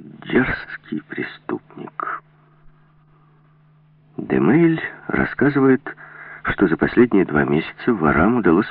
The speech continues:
похитить ценностей на два миллиона франков. «Как обстоят дела в данный момент?» —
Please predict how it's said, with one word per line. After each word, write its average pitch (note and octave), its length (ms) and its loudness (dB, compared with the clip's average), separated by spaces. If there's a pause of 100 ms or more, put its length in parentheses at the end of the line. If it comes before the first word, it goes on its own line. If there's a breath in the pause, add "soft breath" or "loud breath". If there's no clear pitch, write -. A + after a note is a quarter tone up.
(120)
похитить - 520 -4 (140)
ценностей B1 640 -6 (760 loud breath)
на C2 240 2
два B1+ 180 -4
миллиона C#2 460 0
франков. - 640 -6 (2250)
«Как G2 220 0
обстоят F2+ 400 -2
дела F2 220 2
в C#2+ 60 -6
данный C2+ 280 -4
момент?» — C#2+ 400 -10